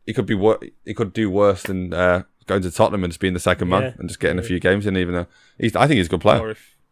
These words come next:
Speaker 3: if Kane does leave, then he can be the number one man, innit? <laughs>
Speaker 1: Exactly. Exactly. Exactly. Um, did you guys tune into the, uh, Leeds game on Friday night, Fulham?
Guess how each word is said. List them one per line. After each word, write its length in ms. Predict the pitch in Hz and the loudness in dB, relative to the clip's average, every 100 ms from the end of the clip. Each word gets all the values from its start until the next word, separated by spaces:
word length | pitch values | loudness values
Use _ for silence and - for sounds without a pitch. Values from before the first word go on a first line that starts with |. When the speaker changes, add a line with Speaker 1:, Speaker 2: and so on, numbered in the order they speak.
| _ _ _ - | _ _ _ -20
Speaker 3:
if 140 | 123 | -20
Kane 260 | - 135 123 | -8 -6 -4
does 180 | 127 131 | -6 -6
leave, 400 | 117 117 117 _ _ _ | -8 -10 -14 _ _ _
then 100 | 135 117 | -20 -20
he 60 | |
can 160 | - 117 | -18 -16
be 60 | 107 | -12
the 100 | 107 | -12
number 220 | 107 107 | -10 -8
one 220 | 110 123 | -6 -8
man, 120 | 120 120 | -10 -12
innit? 220 | 131 135 | -14 -14
<laughs> 960 | 135 117 101 101 - - - - - - | -16 -16 -14 -14 -14 -20 -20 -20 -14 -4
Speaker 1:
Exactly. 540 | 101 98 113 - 90 - - - _ | 2 6 6 6 2 0 -18 -20 _
Exactly. 640 | - 87 104 104 - 85 82 - | -6 4 4 4 4 2 0 -12
Exactly. 560 | - 87 90 87 - 82 - - - - - _ - | -12 -4 0 0 -2 -6 -8 -20 -20 -20 -20 _ -2
Um, 580 | - 107 107 110 110 110 | 6 8 10 10 10 6
did 160 | 107 123 | 2 4
you 100 | 143 | 8
guys 360 | 131 120 - - | 8 8 2 -2
tune 200 | - 120 | 2 2
into 160 | 113 | 2
the, 340 | 110 107 101 - - | 4 6 6 0 -10
uh, 260 | - - - | -16 -10 -2
Leeds 240 | 117 110 | 0 4
game 280 | 113 113 110 - | 6 6 4 -8
on 60 | |
Friday 240 | 104 113 110 | 2 2 4
night, 220 | 113 104 | 4 2
Fulham? 260 | - 117 | 2 0